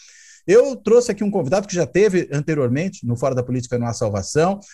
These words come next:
e que tem seguidamente tratado desse tema, do risco Bolsonaro para a democracia brasileira.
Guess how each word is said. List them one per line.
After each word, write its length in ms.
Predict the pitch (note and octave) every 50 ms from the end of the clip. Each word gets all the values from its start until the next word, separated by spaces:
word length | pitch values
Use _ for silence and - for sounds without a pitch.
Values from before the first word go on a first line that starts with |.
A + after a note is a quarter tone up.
| - _ _
e 80 | - E3
que 140 | E3 - A3+
tem 520 | G3+ - A3+ B3+ C#4 C#4 B3+ E3+ B2+ A#2+ -
seguidamente 680 | - - - F#3 F3 B3+ B3 C#4 A#3+ G3+ A3+ A#3 - -
tratado 560 | - B3 A#3+ A#3 - - G3 G3+ G3+ E3 D3
desse 240 | B2 C3 A#2+ - -
tema, 200 | B2 A2 A2 A#2+
do 160 | A#2 F#3+ F#3
risco 600 | C#3+ A#2+ E3 G#3+ B3 B3 B3 - - C#4 C4+ B3 - _ _ _
Bolsonaro 800 | - C#3+ G#3+ A3+ - - A3+ F#3+ D#3+ D3+ D3+ E3 F3 F3 - - _ _ _
para 220 | - E3+ E3+ E3+ E3
a 20 |
democracia 580 | D#3 E3+ E3 F3 E3+ - F#3 E3 E3 - E3+ E3
brasileira. 600 | D#3+ F3 F#3+ F3+ G3 E3 C#3 C3 A2+ F2+ E2